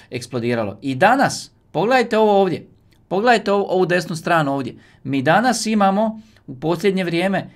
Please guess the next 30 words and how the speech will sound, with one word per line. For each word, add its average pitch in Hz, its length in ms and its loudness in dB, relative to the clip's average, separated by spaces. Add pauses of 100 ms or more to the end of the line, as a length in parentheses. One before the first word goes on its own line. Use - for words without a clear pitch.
bilježimo 156 720 -2 (280)
kako 160 320 2
ide 165 340 0 (100)
ova 160 220 6
ovdje 160 300 2
priča 160 360 -2
oko 127 200 -4
Litecoina. 185 600 -2 (680)
Ponavlja 220 420 4
se 214 220 -4
povijest, 202 680 -2
ali 143 220 0
malo 180 240 4
veći 190 340 0
interes 165 460 -4
ovaj 196 240 0
puta 190 300 -6
za 165 140 -2
Bitcoin 202 380 -4
halving. 123 500 0 (500)
Puno 233 240 2
veći 208 320 0
interes 165 380 -2
za 143 100 -2
Bitcoin 160 360 -4
halving 151 440 0
ljudi 160 200 -2
već 156 200 -2
sada 160 260 0
pretražuju 156 680 -4